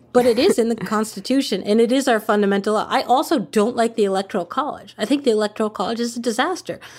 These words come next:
but I don't go outside and defy the Electoral College and just say, "Let's pretend it's not there," right? Like,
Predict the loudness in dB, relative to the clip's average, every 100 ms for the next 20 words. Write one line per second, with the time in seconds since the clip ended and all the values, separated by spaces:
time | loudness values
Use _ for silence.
0 | -20 0 2 4 2 2 0 0 0 0
1 | 0 0 -2 0 0 2 2 2 2 -2
2 | -4 -6 -6 -8 -8 -8 -10 -6 -2 0
3 | 2 2 2 -2 -2 -4 -2 0 0 -2
4 | -6 -8 -6 -8 -8 -8 0 0 0